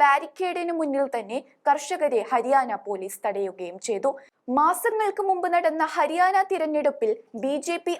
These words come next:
അധികാരത്തിൽ വന്നതോടെ കർഷക സമരം ഡൽഹിയിലേക്ക് വ്യാപിക്കാമെന്ന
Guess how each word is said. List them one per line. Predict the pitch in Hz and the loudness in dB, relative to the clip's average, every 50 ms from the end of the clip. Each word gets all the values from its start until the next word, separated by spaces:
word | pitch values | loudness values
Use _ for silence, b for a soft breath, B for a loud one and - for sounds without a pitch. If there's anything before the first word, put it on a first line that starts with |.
| 277 262 | 2 2
അധികാരത്തിൽ | 262 294 294 320 339 339 339 339 - 277 339 302 277 | 2 2 2 4 4 4 2 0 -4 -6 -6 0 -2
വന്നതോടെ | 277 277 269 277 262 262 240 214 202 185 175 b b b _ - | -2 0 0 0 0 2 0 0 -2 -4 -8 b b b _ 0
കർഷക | 254 254 269 - - 320 330 339 - 330 | 0 0 0 -2 -6 -4 -4 -2 -2 -2
സമരം | 302 302 294 294 285 294 B B B - 220 285 | -2 0 0 0 -2 -2 B B B -2 4 4
ഡൽഹിയിലേക്ക് | 294 294 311 302 - 370 370 370 392 403 392 330 302 269 269 | 4 4 4 -2 -4 -2 -2 0 0 -2 -2 -2 -6 0 2
വ്യാപിക്കാമെന്ന | 285 277 277 277 302 311 - 403 359 359 359 349 339 330 | 4 4 4 4 0 -4 0 0 0 0 0 -4 -4 -4